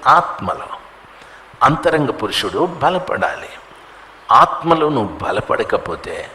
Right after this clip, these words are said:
బలహీనమైపోతూ ఉంటావు. బలహీనమైపోతే గనుక దేవుడు, వైద్యుడు, సర్వశక్తిమంతుడైన దేవుడు మన బలహీనతని ఎరిగి ఆ కృప కలిగిన దేవుడు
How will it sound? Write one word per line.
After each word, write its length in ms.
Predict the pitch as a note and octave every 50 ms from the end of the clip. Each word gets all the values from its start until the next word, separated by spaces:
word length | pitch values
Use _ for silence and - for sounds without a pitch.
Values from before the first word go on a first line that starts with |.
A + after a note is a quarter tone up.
| - - - - - - - - - -
బలహీనమైపోతూ 1080 | G2+ G#2 G#2+ G2 - G2 F#2+ F#2 E2+ E2+ E2+ F2 E2 D#2+ D2+ - F#2+ F2 E2+ - A2 A2+
ఉంటావు. 520 | - F2 E2+ - - - - - - - - - - - - - - - - - - - - - - -
బలహీనమైపోతే 1300 | - C#3 E3+ F3+ - F#3 F#3 F#3 F3 - - F#2 D#2+ - F#2+ F#2+ F#2 - A#2 A2 - A2 G2+ F#2 - - F2
గనుక 600 | D#2+ D2+ F2 F#2 - - D#2 - - - - - - - - - - - - - - - -
దేవుడు, 540 | - A2+ B2+ C#3+ E3 D3+ C3 F#2 - - - - - - - -
వైద్యుడు, 680 | G2 G2+ B2 C3 D3 C3+ - - - A#2+ G2 - - - - - - - - - - -
సర్వశక్తిమంతుడైన 1400 | - - A2+ G#2+ B2+ B2+ A#2+ - - - A#2 - - - - C#3 C3 B2 G#2 F2+ - - - - F2+ D#2+ D#2+ E2+
దేవుడు 640 | F2 - - G#2 A#2 B2+ B2+ - - - - - - - - - - - - - - -
మన 180 | - - G#2 -
బలహీనతని 1080 | F2 - - - G2 - - - - - G#2+ G2+ - - F2 F2+ F2+ D#2+ D#2 - -
ఎరిగి 580 | - F#2+ F#2 - - F2+ A#2 E3+ F3 F3 D#3 - - - - - - - - - - - - -
ఆ 100 | A#2+ A2+
కృప 440 | A#2 - - A#2+ B2 D3+ D#3+ - -
కలిగిన 460 | B2+ E3 D3 B2 G#2+ G2 G#2+ G2 F#2+
దేవుడు 520 | F2+ F2 - G#2+ G#2 G2 E2 - - F2+